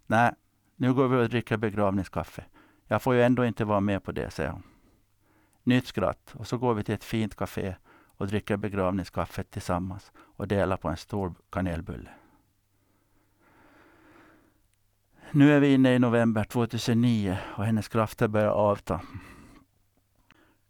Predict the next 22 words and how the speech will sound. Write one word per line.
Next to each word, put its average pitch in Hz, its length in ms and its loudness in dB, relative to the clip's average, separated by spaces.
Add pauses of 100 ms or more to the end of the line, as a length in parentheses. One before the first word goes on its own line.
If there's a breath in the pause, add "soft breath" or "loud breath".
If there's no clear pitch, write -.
(160)
Vi 107 60 2
hade 120 140 2
tänkt 120 260 0
åka 120 240 2
ner 113 180 4
en 107 140 0
gång 101 180 -2
till, 95 320 -2
men 101 180 -2
det 107 80 0
orkar 95 340 -4
hon 78 140 -6
inte. 78 240 -12 (1120 soft breath)
Jag 98 140 -2
är 104 60 -2
sjukskriven, 101 720 -4 (140)
jag 110 320 0
är 117 120 -2
sjukskriven 104 640 -4
hela 101 220 0
denna 92 260 -4
tid. - 300 -12